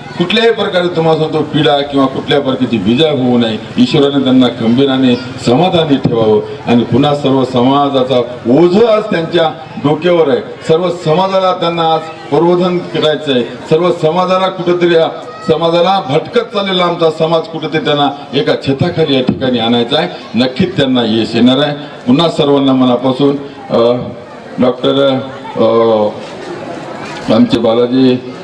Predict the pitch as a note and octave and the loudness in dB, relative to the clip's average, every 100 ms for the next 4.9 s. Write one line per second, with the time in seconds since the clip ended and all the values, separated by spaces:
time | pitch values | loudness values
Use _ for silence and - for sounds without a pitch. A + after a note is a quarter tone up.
0 | - - A2+ C#3 B2+ B2+ A#2+ A#2+ B2+ B2+ | -4 0 2 2 4 4 4 4 4 4
1 | B2+ A#2 A#2 A#2+ - B2 C3+ B2 A2 B2+ | 2 2 0 0 0 0 2 2 2 2
2 | C3 C3 B2+ B2+ - - - - - B2 | 2 2 2 2 -2 -12 -14 -14 -6 0
3 | B2 A2 - - - - - A2+ B2+ B2 | 0 0 -8 -14 -16 -6 0 2 4 4
4 | B2+ C3+ C3 A2+ G2+ A2 C#3 C#3 C3+ | 4 4 4 4 2 2 4 4 2